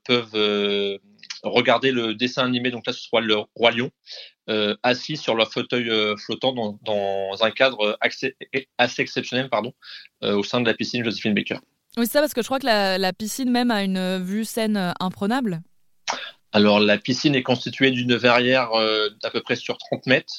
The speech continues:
Speaker 1: euh, qui permet du coup, euh, d'admirer la Seine, euh, du matin au soir, euh, jour, nuit, euh, quand vous voulez.
Speaker 2: Qui sont les pré-, les personnes qui fréquentent la piscine, euh, habituellement, hors de ces séances d'aquaciné ?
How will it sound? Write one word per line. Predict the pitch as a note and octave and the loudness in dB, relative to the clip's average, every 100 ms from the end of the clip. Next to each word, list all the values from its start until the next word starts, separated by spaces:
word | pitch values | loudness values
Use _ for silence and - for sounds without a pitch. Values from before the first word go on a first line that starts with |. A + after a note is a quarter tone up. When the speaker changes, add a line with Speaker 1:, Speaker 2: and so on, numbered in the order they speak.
| - - - _ - | -16 -20 -20 _ -10
Speaker 1:
euh, | G#2+ | -8
qui | - | -6
permet | - G#2+ A2+ A#2 | 0 4 4 2
du | G#2+ | 0
coup, | - B2+ A#2+ | 2 4 6
euh, | G#2+ | 4
d'admirer | G2+ A2+ A2 A#2 A2+ | 4 2 2 2 2
la | A2+ A2 | 2 0
Seine, | - B2+ C3 | 0 0 0
euh, | A2+ G#2+ G#2 | -4 -2 -4
du | G#2 | -2
matin | A2 A2+ A2+ | -2 -2 -2
au | A2 | -4
soir, | G2+ - A2 A#2+ A2 G2+ | -6 -2 2 2 -2 -6
euh, | G2+ G2 G2 G2 G2 - | -8 -10 -12 -18 -20 -20
jour, | - - A2+ A#2+ A2 | -14 -4 0 0 0
nuit, | G#2+ A2 A#2+ | -4 -4 -4
euh, | A2 G2 F#2+ - | -6 -6 -10 0
quand | C#3 | 2
vous | D3 | 6
voulez. | B2 A#2 _ _ _ _ _ _ | 4 2 _ _ _ _ _ _
Speaker 2:
Qui | - B3+ | -6 -2
sont | F#4 | -2
les | |
pré-, | D4 A#3 | -2 0
les | A#3 A3+ | 2 2
personnes | A#3+ C#4+ D4 | 2 -2 -4
qui | A3+ | -6
fréquentent | - A#3 B3+ B3+ | -4 -2 -2 0
la | A3 | -2
piscine, | G3 G3+ A3+ A3 | -2 -4 0 2
euh, | F#3 | 2
habituellement, | - G#3 G#3 A3 G3 G3+ A#3+ C4 | 2 2 0 2 4 4 4 4
hors | B3+ B3 | 4 4
de | G#3+ | 0
ces | - G3+ | 0 -4
séances | - G3+ A3 - | 0 0 0 -2
d'aquaciné ? | G3 F3+ F3+ G3 - F#3 F#3+ | -2 0 -2 -4 -4 -4 -6